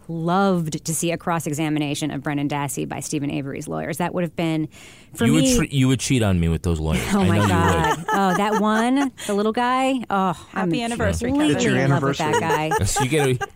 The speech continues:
Speaker 1: I don't know if you guys remember. I was
Speaker 2: You get
Speaker 1: also
Speaker 2: your
Speaker 1: in love
Speaker 2: free
Speaker 1: with
Speaker 2: pass.
Speaker 1: the, yeah, I was also in love with the lawyer in the staircase a little bit. Just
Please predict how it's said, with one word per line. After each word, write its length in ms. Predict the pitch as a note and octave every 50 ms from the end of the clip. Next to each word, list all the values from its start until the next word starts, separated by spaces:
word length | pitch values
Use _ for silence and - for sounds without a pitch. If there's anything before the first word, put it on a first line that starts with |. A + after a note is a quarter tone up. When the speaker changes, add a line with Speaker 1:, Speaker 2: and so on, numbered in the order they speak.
| - - -
Speaker 1:
I 40 | - C#4+
don't 100 | F4 A#4
know 60 | C5 B4+
if 80 | -
you 60 | F4+
guys 200 | D4+ D#4 C#4+ C4
remember. 280 | B3 B3 C4+ C#4+ A#3+ A3
I 80 | - A3
was 100 | A#3 G#3+
Speaker 2:
You 60 | C#4
get 40 | D4
Speaker 1:
also 120 | D4+ F4+
Speaker 2:
your 80 | F4 C#4
Speaker 1:
in 80 | B3+ A#3
love 80 | A#3 A3
Speaker 2:
free 60 | - D#3+
Speaker 1:
with 80 | G#3 G3+
Speaker 2:
pass. 340 | D#3+ D3+ D3+ D3 - E3+ -
Speaker 1:
the, 60 | F#3+
yeah, 120 | F3 E3+
I 40 | G3
was 100 | A#3 A#3
also 240 | D4+ F4+ G4 - D#4
in 60 | C#4
love 140 | A#3+ A3 G3
with 120 | G3 G3+
the 80 | - F#3+
lawyer 340 | F3+ F3+ F3 E3+ E3 D#3+ D#3
in 80 | D3+
the 60 | D3+ D3+
staircase 600 | - - G#3+ G#3 G3 - - D#3+ D3 D#3 - -
a 80 | E3+
little 260 | E3 D#3+ D#3 D#3 D#3+
bit. 320 | D#3+ - D#3 D#3 D#3 D3+ -
Just 280 | - A3 G#3 - -